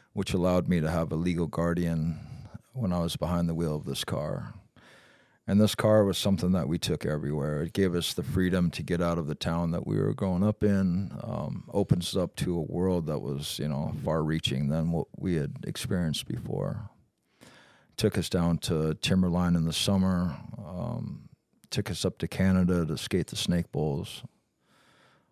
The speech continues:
and then just up to the local Snoqualmie Pass every night after school until ten thirty. It was a freedom machine, but the, you know, the F G H C, the Ford Granada Hardcore, came off of that moniker of that, based on that vehicle,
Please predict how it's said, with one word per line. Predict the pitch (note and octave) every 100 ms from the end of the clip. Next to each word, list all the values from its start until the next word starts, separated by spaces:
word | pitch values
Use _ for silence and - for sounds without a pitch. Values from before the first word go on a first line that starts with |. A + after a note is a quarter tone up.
| _ -
and | F#2 F#2
then | F2
just | D#2+ -
up | E2+
to | - -
the |
local | D#2 D#2+ D2+ D2
Snoqualmie | C#2+ F2+ E2 D2+ D#2+ D#2+
Pass | - D2+ C#2+ -
every | D#2 E2+
night | D#2+ D2+
after | C#2+ - C#2
school | - - D2+ D2+
until | D2+ -
ten | - C#2+ D2
thirty. | - C#2+ C2+ D#2+ - - - _ _ - - _ _ -
It | F2+
was | E2+
a | E2
freedom | - F2 E2+ E2
machine, | D2+ - C2 C2+ D2 - - - - - _ _ _
but | - C#2+ -
the, | - B1+ C2 A#1+ - - - - - - _ _ _
you | -
know, | C#2+ D2
the | D#2 D2+
F | F#2 F2+
G | - F#2
H | F2+ -
C, | - F2+ F2
the | E2+ D#2+
Ford | - F2+ E2+
Granada | E2+ D#2+ D#2
Hardcore, | D#2+ D#2 - - E2
came | - F2
off | D#2 -
of | -
that | - -
moniker | E2+ D#2+ D#2+ - -
of | E2 D2+
that, | E2 D#2+ D2
based | F2 F2 -
on | E2
that | E2 D#2+
vehicle, | - E2 - - D#2+